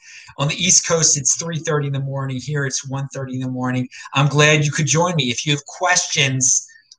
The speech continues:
I have answers. Type in Bitcoin Meister or do a super chat, and I will answer your question here in the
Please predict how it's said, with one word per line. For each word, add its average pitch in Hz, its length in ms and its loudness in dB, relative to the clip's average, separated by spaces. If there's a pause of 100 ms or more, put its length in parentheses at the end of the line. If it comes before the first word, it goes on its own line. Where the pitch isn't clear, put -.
I 135 140 2
have 135 180 2
answers. 143 560 2
Type 143 320 -2
in 135 260 -2 (220)
Bitcoin 165 460 0
Meister 208 640 0 (360)
or 151 200 4
do 143 160 0
a 131 60 2
super 185 420 0
chat, 226 380 2 (640)
and 135 420 -2
I 147 220 0
will 147 340 -2
answer 156 320 0
your 156 280 -2
question 123 600 -2 (180)
here 156 520 0
in 131 160 -2
the 127 120 -2